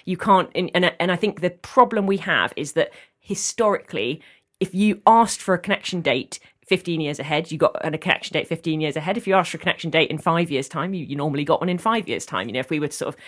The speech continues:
rewind to the world of sort of twenty sixteen, twenty seventeen, twenty eighteen, <laughs> um, now we've got projects that could move fast,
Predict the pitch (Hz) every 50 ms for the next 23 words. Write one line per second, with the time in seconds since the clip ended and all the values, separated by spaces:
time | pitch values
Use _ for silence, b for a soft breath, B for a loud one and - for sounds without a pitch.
0 | B B B 165 180 170 151 160 156 147 151 151 143 - 175 139 139 135 160 151
1 | 151 147 147 143 147 139 - - - 135 - - B B B B B B B B
2 | B - 165 147 147 143 - - - - - 170 165 160 139 - 143 165 - 175
3 | 180 180 180 175 180 180 185 185 190 233 269 - - 254 233 254 262 185 - -
4 | - - - 240 - 185 190 185 185 175 - _ _ - 185 202 214 214 190 139
5 | 78 67 127 151 147 156 175 180 180 - 160 - - - 139 - - 156 - -
6 | - - - 165 165 - - - - - 262 - 180 185 165 143 139 127 - -
7 | - 92 - 113 196 196 - - - - - -